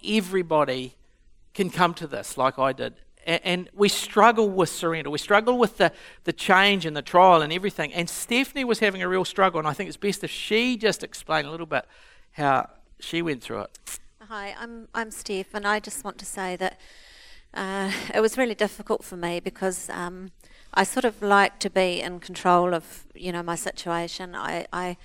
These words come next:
Speaker 2: feel as if I'm quite capable, and two to three years after Garth's brain injury, and I sort of delineate my life as pre-brain injury and post-brain injury, but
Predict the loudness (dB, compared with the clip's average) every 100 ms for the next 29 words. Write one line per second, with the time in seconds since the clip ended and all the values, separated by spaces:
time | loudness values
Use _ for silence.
0 | -20 -20 -20 -4 -2 0 -4 -6 -4 -6
1 | -4 4 4 4 -6 -2 -2 -2 -4 0
2 | 0 -2 -6 -10 -10 -14 -16 -20 -20 -20
3 | -20 -8 0 0 0 0 -2 -2 -4 -6
4 | -6 -4 -4 -6 -2 0 -2 -6 -14 -20
5 | -20 -16 -2 0 0 -2 0 0 -4 -10
6 | -6 -4 -2 0 0 0 -2 -2 -2 -2
7 | -2 -4 -4 -4 -2 -2 -2 -6 -8 -8
8 | -14 -20 -20 -20 -10 2 2 4 0 -2
9 | -2 -4 -2 -6 -4 -4 -4 -8 0 2
10 | 2 -2 -6 -6 -6 -8 -6 0 0 0